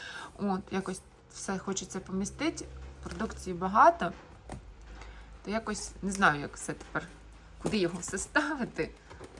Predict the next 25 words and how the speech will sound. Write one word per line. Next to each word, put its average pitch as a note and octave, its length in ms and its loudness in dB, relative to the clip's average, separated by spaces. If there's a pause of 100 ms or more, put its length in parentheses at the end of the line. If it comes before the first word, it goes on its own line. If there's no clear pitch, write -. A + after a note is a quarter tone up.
(120)
Мабуть, A3+ 380 4
поставлю F#3 540 8
сюди - 420 -6
десь. - 240 -6 (1040)
О, D#3 140 -2 (380)
отак. - 440 2 (1300)
От. D#3 180 2 (120)
І A3 180 2
я C#4 160 8
теж A#3 260 6
купила, D4 380 8
вони A#3 160 6
були A3 240 6
по - 140 -4
двадцять G3+ 480 8 (1200)
дев'ять A3+ 600 10 (120)
лір, D4 340 8
це A3+ 100 -2
сорок A3+ 300 10
гривень. F3+ 540 2 (640)
Я G#3+ 340 6
думаю, F#3+ 340 2
що F#3 160 -4
на F#3 80 0
подаруночки G#3 880 0